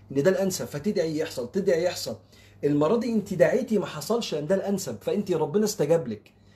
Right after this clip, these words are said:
بفعل الانسب. ثم في بعض الاوقات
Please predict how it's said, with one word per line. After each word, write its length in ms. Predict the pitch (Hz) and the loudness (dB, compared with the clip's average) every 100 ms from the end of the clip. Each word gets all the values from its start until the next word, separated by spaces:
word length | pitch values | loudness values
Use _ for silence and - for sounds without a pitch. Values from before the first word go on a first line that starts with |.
| - | -20
بفعل 340 | 123 123 170 147 | -12 -4 -4 -2
الانسب. 440 | 127 143 139 92 - - _ - - - _ _ _ - - - - | -4 -6 -8 -12 -14 -20 _ -20 -20 -20 _ _ _ -20 -20 -20 -10
ثم 280 | - 214 190 | 0 2 2
في 60 | |
بعض 280 | 160 208 175 | 0 -2 -2
الاوقات 520 | 135 131 117 151 165 | -6 -6 -8 -8 -8